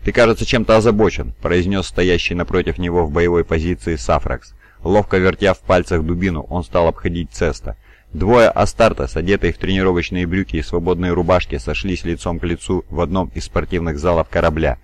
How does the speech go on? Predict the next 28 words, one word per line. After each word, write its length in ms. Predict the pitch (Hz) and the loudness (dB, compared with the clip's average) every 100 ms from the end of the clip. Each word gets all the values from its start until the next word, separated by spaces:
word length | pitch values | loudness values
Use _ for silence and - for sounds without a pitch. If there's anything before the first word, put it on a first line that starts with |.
| - - - 76 | -16 -20 -18 -2
для 180 | 92 | 0
проведения 600 | 92 95 98 98 98 90 | 2 2 2 2 2 0
ежедневных 520 | 85 87 82 90 85 73 | 0 -2 -2 -2 -2 -2
занятий 420 | 87 90 85 80 | 0 0 -2 -2
с 120 | - | -2
оружием. 500 | 85 80 67 64 67 | -2 -2 -4 -6 -4
На 80 | 87 | 0
данном 380 | 98 104 87 80 | 2 2 0 0
этапе 340 | 78 71 62 | 0 -2 -2
они 260 | 76 90 85 | 0 0 -2
использовали 580 | - 95 85 80 78 | -2 -2 0 0 0
боевые 420 | 76 82 82 82 76 | 0 0 2 0 0
дубинки. 520 | 80 78 69 - - - - - - | -2 -2 -6 -8 -14 -16 -20 -20 -2
Тело 280 | 120 117 104 | 2 4 4
Цеста 420 | 123 113 - 69 82 | 2 0 0 -4 -4
уже 240 | 90 101 | 0 0
и 40 | 101 | 2
так 200 | 98 - | 2 0
покрылось 460 | 85 92 87 78 | -2 0 0 -2
синяками 480 | - 87 82 90 87 | -4 -6 -2 0 0
и 80 | 82 | -2
ссадинами 600 | - 82 71 67 65 65 | -2 -2 -2 -4 -6 -4
от 180 | - 78 | -4 -2
десятков 520 | 85 - 92 - 82 | -4 0 -2 -2 -6
точных 400 | - 85 - 80 | -4 -4 -4 -6
ударов 360 | 85 90 82 - | 0 2 2 2
его 220 | 87 92 | 0 0
знаменосца. 640 | 87 92 92 80 - - | 0 0 0 -2 -6 -14